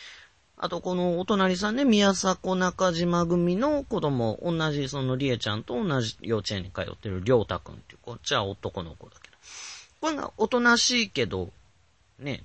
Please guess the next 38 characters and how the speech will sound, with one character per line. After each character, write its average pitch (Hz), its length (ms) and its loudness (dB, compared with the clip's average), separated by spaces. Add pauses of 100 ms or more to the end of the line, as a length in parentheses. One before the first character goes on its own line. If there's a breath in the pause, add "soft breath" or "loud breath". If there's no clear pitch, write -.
(100)
あ 107 100 -6
の、 92 120 -6
い 117 180 -2
い - 40 -8
子。 - 320 -8
こ 170 100 -2
れ 180 60 -2
も 160 140 -10
ま - 100 -10
た 147 100 2
い 120 120 0
い - 40 -12
子。 - 240 -14
ね、 151 140 -10
結 262 220 -8
局 311 200 -8
ね、 226 140 -2
悪 160 340 0
い 302 180 0
人 104 380 -4
が 98 160 -4
一 - 140 -12 (260)
人 311 100 -8
も 269 120 -4
い 240 40 -2
な 220 120 0
い - 20 0
ん 117 40 2
で 104 40 0
す - 160 -8
よ - 80 -14
ね、 - 160 -12
こ - 100 -8
の 104 120 -4
ド 98 100 -2
ラ 92 80 -4
マ 92 120 -6
ね。 208 240 -2